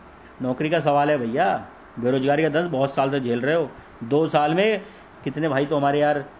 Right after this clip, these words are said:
जिनकी death हो गई। तरुण भाई ने बताओ सुसाइड कर ली, कितना परेशान रहा होगा वो, पता है? उ-, उसके परिवार से पूछो आप, और उस बंदे से पूछो खुद से, अगर वो होता आज पूछते उससे, कितना परेशान रहा होगा। ऐसे मरना कोई आसान थोड़ा होता है।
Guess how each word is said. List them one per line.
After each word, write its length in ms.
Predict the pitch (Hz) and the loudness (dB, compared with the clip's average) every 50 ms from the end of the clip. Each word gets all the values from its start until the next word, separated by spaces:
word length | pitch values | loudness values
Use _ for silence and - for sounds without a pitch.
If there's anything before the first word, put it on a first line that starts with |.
| - - - - - | -20 -20 -20 -12 -6
जिनकी 260 | 127 131 131 135 147 | -4 -4 -2 -2 -2
death 220 | 131 131 131 135 135 | 0 2 0 0 0
हो 100 | 135 117 | -2 -2
गई। 240 | 127 143 160 160 127 - - - - - - - - - - - - - - - - - - - - - - - - - - - - - - - - - - - - - - | -2 -2 -4 -6 -8 -12 -18 -20 -20 -20 -20 -20 -20 -20 -20 -20 -20 -20 -20 -20 -20 -20 -20 -20 -20 -20 -20 -20 -20 -20 -20 -20 -20 -20 -20 -20 -20 -20 -20 -20 -20 -8 -4
तरुण 220 | 143 131 131 139 135 | -2 -2 0 0 0
भाई 160 | 127 127 135 | 0 0 0
ने 100 | 143 143 | 0 0
बताओ 180 | 135 143 139 | 0 0 -2
सुसाइड 380 | 139 - 135 - - 135 135 135 | -2 -4 -6 -4 -4 -4 -4 -4
कर 80 | - 139 | -4 -4
ली, 260 | 139 143 135 120 107 - - | -4 -4 -4 -6 -8 -8 -10
कितना 220 | - 123 - 151 139 | -10 -4 -2 -2 -2
परेशान 420 | - 139 127 131 - 147 143 151 | 0 -2 -4 -2 0 0 0 2
रहा 140 | 143 143 143 | 2 2 2
होगा 160 | 139 135 139 | 2 2 2
वो, 160 | 139 131 127 | 0 0 -2
पता 220 | 123 - 139 - 233 | -4 -6 -4 -2 0
है? 60 | 247 | 0
उ-, 380 | 214 190 165 - 160 160 147 | 0 -2 -4 -6 -8 -10 -10
उसके 200 | 147 - - 180 | -10 -6 -4 -4
परिवार 340 | 151 139 143 139 143 143 143 | -2 -2 0 0 2 2 0
से 100 | 143 151 | 0 -2
पूछो 280 | 139 131 131 - - 127 | -6 -6 -6 -6 -6 -6
आप, 140 | 120 117 - - - - - - - - - | -6 -8 -10 -14 -20 -20 -20 -20 -14 -10 -8
और 80 | 143 | -8
उस 220 | 139 - 156 143 147 | -4 -2 -4 -2 0
बंदे 280 | 143 147 147 147 151 | 0 2 2 2 2
से 100 | 139 156 | 2 0
पूछो 360 | 147 143 143 - 160 156 131 117 - - - - - - - - - - - - - - | 0 -2 -2 -2 -2 -2 -4 -4 -8 -16 -20 -20 -20 -20 -20 -20 -20 -20 -20 -20 -14 -6
खुद 140 | - 156 139 | -4 -2 -2
से, 180 | - - 160 147 | 0 2 2 2
अगर 160 | 135 135 143 | 2 2 2
वो 100 | 147 143 | 2 2
होता 260 | 131 135 135 131 147 | 2 2 2 2 2
आज 140 | 143 143 139 | 2 2 0
पूछते 400 | 131 - 143 139 131 - - 160 | -2 -4 -6 -6 -6 -2 -2 -2
उससे, 320 | 143 - - 156 139 127 127 - - - - - - - - - - | -2 -2 -2 -4 -4 -4 -6 -12 -20 -20 -20 -20 -20 -20 -20 -12 -8
कितना 200 | - 139 135 151 | -6 -2 -2 0
परेशान 280 | 143 143 143 131 135 139 | 0 0 0 0 0 0
रहा 100 | 135 131 | 0 0
होगा। 120 | 131 127 | 0 0
ऐसे 140 | 127 123 151 | -2 -2 -4
मरना 240 | 139 135 135 135 147 | -4 -4 -2 -2 -2
कोई 140 | 143 151 147 | -2 -2 -2
आसान 260 | 131 123 - 139 139 | -2 -2 -2 -4 -6
थोड़ा 200 | 131 127 127 143 | -6 -6 -6 -6
होता 200 | 143 117 - 117 | -6 -6 -8 -10
है। 120 | 110 107 | -10 -10